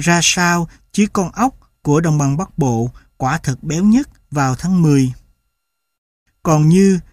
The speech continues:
khi con ốc ấy của làng Pháp Vân trong món bún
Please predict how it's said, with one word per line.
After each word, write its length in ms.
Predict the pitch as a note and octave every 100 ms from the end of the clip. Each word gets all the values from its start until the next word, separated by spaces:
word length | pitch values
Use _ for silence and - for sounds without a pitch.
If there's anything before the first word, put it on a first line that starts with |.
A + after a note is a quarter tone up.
| _
khi 200 | - F#3+
con 240 | F3 F3+ D#3+
ốc 220 | A#3 - _ _ _ _ -
ấy 420 | F#3+ G3 A3+ C4+ -
của 320 | D#3 B2+ C3+
làng 280 | F3 D#3 C#3+
Pháp 180 | F#3 G3+ -
Vân 300 | G3 F#3 F3 - _ -
trong 440 | F3+ E3+ E3+ E3
món 340 | D#3+ D#3+ F3 A3+ - _ _ _
bún 220 | E3+ G3